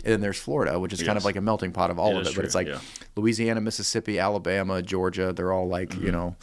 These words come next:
Speaker 1: those
Speaker 2: Yes.
Speaker 1: Southern people.
Speaker 2: Yeah.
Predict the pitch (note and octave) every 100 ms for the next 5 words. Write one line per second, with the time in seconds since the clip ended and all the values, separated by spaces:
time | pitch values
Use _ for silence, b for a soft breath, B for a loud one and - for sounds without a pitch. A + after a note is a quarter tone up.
0 | B B B B B B B B B B
1 | B - - - - A2+ G2+ F#2+ - -
2 | G#2 - C3 G2 D#2+ D#2 - E2+ - -